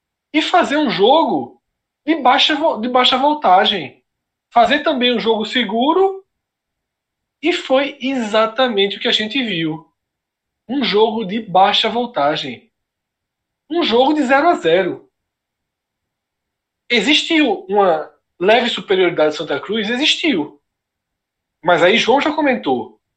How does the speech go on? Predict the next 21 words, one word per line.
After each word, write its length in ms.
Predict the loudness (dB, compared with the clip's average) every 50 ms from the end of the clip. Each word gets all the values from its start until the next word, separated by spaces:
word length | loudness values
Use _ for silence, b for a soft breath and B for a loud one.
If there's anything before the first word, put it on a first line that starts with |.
| _ _ _ _ _ _ _
Foi 260 | _ 0 0 2 2
leve 640 | 2 2 2 4 4 4 4 2 0 -4 -8 -10 -10
porque 300 | -8 _ -6 -4 -2 -2
o 100 | -2 0
jogo 200 | 0 0 0 0
se 180 | -4 -8 -16 _
desenvolveu 1080 | -20 -14 -10 -6 -2 0 0 0 0 -2 -2 0 0 2 2 0 -2 -4 -6 -12 _ _ _ _ _ _ _ _ _ _ _ _ _ _ _ _ _ _ _ _ _ _ _ _ _
dentro 640 | 0 2 2 2 2 0 -2 -2 -4 -4 -4 -4 -6
de 100 | -8 -6
um 60 | -6
cenário 840 | -4 -2 -4 -2 0 2 4 4 4 2 2 -2 -4 -8 -10 -16 _ _ _ _ _ _ _ _ _ _ _
que 320 | -4 -2 -2 -2 -4 -2 0
era 200 | 2 2 4 2
confortável 600 | 0 -2 -2 0 0 -2 0 -2 -4 -2 -4 -4
pro 160 | -4 -4 -4
Santa 640 | -4 -4 -4 -4 -4 -4 -2 -2 -4 -4 -4 -8 _ -2
e 60 | 0
era 220 | 2 2 2 0
confortável 600 | -2 -4 -4 -2 -2 -2 -2 -2 -2 -2 -2 -4
pro 140 | -6 -8 -6
Confiança. 800 | -6 -6 -6 -6 -6 -6 -4 -4 -4 -6 -8 -10 -12 -12 -12 -16